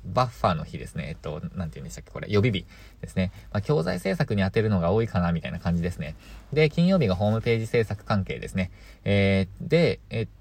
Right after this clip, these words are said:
と、土曜日。土曜日は、えっと、コンサルと、あとは、勉強ですね。えー、ただ、今週末は、第一土曜日は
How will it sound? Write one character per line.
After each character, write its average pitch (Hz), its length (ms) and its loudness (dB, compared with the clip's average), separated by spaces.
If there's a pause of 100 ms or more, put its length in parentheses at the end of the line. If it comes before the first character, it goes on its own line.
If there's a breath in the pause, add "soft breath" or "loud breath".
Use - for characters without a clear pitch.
(140)
と、 98 1000 2
土 120 140 4
曜 151 140 4
日。 - 200 -6
土 123 160 0
曜 185 180 0
日 151 120 0
は、 151 260 4 (520 loud breath)
え 90 100 -4
っ 87 40 -6
と、 92 120 -6
コ - 140 2
ン 151 200 4
サ 147 180 2
ル 143 160 0
と、 151 380 2 (300)
あ 110 100 -2
と 92 220 -4
は、 58 640 -2
勉 104 200 4
強 127 160 2
で 127 80 -2
す 113 80 -6
ね。 90 180 -6 (380 loud breath)
え 92 1000 2
ー、 - 220 -16
た 180 120 2
だ、 127 200 8
今 185 480 4
週 185 340 0 (160)
末 - 140 -4
は、 92 160 2
第 123 220 2
一 139 220 -4
土 135 120 2
曜 135 160 2
日 92 140 -2
は 95 240 4